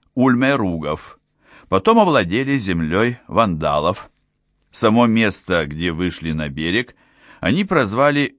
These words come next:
Готисканцией, что, быть может, означает город Гданьск, Данциг. Примечание. Фойкт. История Пруссии.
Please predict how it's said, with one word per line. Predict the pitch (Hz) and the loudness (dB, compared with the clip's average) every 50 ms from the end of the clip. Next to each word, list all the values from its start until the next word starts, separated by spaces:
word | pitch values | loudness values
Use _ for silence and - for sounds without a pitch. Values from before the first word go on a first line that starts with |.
| _ _ | _ _
Готисканцией, | 95 92 117 139 135 - 135 131 - - - - 123 110 95 80 71 - - - 90 78 76 76 73 71 - - _ _ _ _ _ _ _ | -4 0 2 2 2 0 -2 -4 -4 -4 -2 0 2 2 2 0 -4 -6 -8 -8 -6 -6 -4 -6 -8 -8 -12 -14 _ _ _ _ _ _ _
что, | - - 127 151 | -4 0 0 0
быть | 156 196 185 - | 0 0 -4 -2
может, | 147 160 175 165 160 160 | 0 0 0 0 0 -2
означает | 147 135 113 113 101 90 - - 110 120 120 117 117 - _ _ _ | -2 -2 -2 -2 -4 -4 -2 -2 -2 0 -2 -2 -6 -10 _ _ _
город | - 95 120 135 131 127 120 - - - | -2 0 2 2 2 2 0 -2 -8 -12
Гданьск, | 90 90 90 98 127 131 110 87 78 - - - - _ - - _ _ _ _ _ _ _ _ _ _ _ _ | -10 -10 -2 0 2 2 2 2 -2 -4 -8 -14 -16 _ -20 -20 _ _ _ _ _ _ _ _ _ _ _ _
Данциг. | - 92 90 113 110 101 90 82 76 - - - 92 82 80 78 80 - _ _ _ _ _ _ _ _ _ _ _ _ - - - - | -10 -2 2 4 4 4 4 2 -2 -6 -6 -4 -4 -4 -4 -6 -8 -10 _ _ _ _ _ _ _ _ _ _ _ _ -20 -20 -18 -4
Примечание. | - 120 151 180 190 165 - - 87 85 80 80 80 82 85 85 - - _ _ _ _ _ _ _ _ _ _ _ _ | 0 0 2 2 0 -2 -2 0 0 2 2 2 2 0 0 0 -2 -6 _ _ _ _ _ _ _ _ _ _ _ _
Фойкт. | _ - - - 147 139 120 107 104 - - - - - - - - _ _ _ _ _ | _ -14 -2 2 4 6 6 6 4 2 -4 -12 -16 -16 -18 -20 -20 _ _ _ _ _
История | - 110 104 - - - - 139 165 170 170 160 156 | -2 -2 -2 -2 -4 -2 0 0 2 2 2 0 0
Пруссии. | 151 - - 123 117 104 95 82 - - - - 71 57 50 50 - - | -2 -2 0 0 2 2 2 0 -4 -8 -10 -10 -10 -10 -10 -12 -14 -16